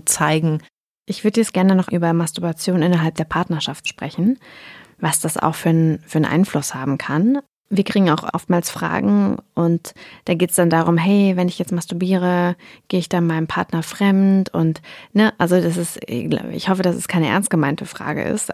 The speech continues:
Speaker 2: Das ist natürlich nicht so, aber das ist natürlich auch ein, ein, ähm, scheinbar irgendwie ein Thema, womit man sich dann auseinandersetzt.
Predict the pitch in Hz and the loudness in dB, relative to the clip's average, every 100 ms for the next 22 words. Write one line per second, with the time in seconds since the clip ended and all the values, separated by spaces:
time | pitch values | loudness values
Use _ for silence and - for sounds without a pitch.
0 | - 180 170 - - - 185 202 185 175 | -2 -2 -2 -8 -12 -6 2 2 4 2
1 | 151 208 208 - - 233 - - 160 160 | 4 4 4 0 0 0 0 0 2 2
2 | 160 160 160 160 - 175 180 170 175 180 | 2 2 0 -2 -4 -2 -2 0 -2 0
3 | - 170 175 - - 165 170 170 170 170 | 0 0 -2 -4 -8 -4 -4 -2 -4 -4
4 | 170 170 170 - - - _ - 170 165 | -4 -2 -4 -6 -20 -20 _ -12 -6 -6
5 | - - - 170 190 190 190 190 165 202 | -4 -6 -6 -4 0 2 4 2 0 2
6 | 240 202 170 170 - 180 175 180 175 170 | 2 4 4 2 0 -2 -2 -2 -4 -4
7 | 170 170 196 233 147 139 - - | -4 -2 0 0 0 -4 -10 -10